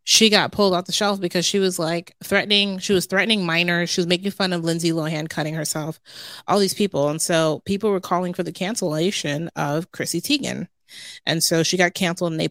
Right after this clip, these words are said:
pulled her crap from the shelves. They were just like, "Get it off, da, da, da." And they can do it instantly.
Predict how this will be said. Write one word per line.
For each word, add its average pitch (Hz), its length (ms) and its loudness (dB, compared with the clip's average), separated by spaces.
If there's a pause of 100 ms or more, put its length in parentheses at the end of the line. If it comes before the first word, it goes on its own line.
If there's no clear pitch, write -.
pulled 190 320 2
her 170 140 -4
crap - 320 -4
from 156 120 -6
the 139 80 -2
shelves. - 340 -6
They - 100 -2
were 156 80 -4
just 160 140 -6
like, - 160 -8 (180)
"Get 214 160 0
it 196 120 0
off, 185 280 -2
da, 190 140 2
da, 190 160 4
da." 175 180 2
And 196 160 2
they 214 80 4
can 233 140 -6
do 240 140 0
it - 160 0
instantly. 156 640 -2